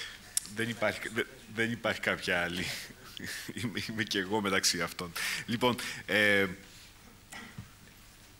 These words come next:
σοβαρά τώρα, ε, προσπαθούμε να,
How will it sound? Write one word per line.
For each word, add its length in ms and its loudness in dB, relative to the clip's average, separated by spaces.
σοβαρά 480 6
τώρα, 520 2
ε, 320 4
προσπαθούμε 580 4
να, 260 4